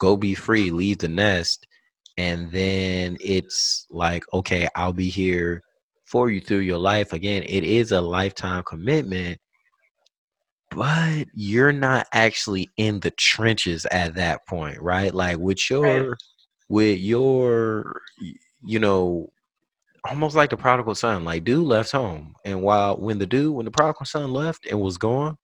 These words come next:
Speaker 1: the, the father was still there with the mother the whole time.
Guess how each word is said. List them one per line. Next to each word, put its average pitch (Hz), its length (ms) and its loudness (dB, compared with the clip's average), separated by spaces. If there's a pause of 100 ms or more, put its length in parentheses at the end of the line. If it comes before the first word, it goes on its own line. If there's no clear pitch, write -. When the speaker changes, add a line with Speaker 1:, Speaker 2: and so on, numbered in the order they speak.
(640)
Speaker 1:
the, 98 200 2
the 92 120 -2
father 139 460 2
was 95 220 0
still 113 380 -2
there 107 520 0 (320)
with 107 140 0
the 90 100 -4
mother 113 340 -2
the 80 100 -2
whole 69 260 -8
time. - 220 -10